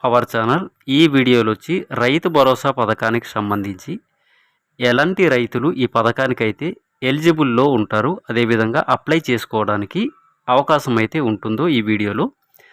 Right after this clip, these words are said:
చాలా చక్కగా నేనైతే మీకు చెప్పడం జరుగుతుంది. వీడియోని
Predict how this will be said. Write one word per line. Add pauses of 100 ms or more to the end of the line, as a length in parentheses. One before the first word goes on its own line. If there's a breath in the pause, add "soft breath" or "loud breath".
(260 soft breath)
చాలా
చక్కగా
నేనైతే
మీకు
చెప్పడం
జరుగుతుంది. (140)
వీడియోని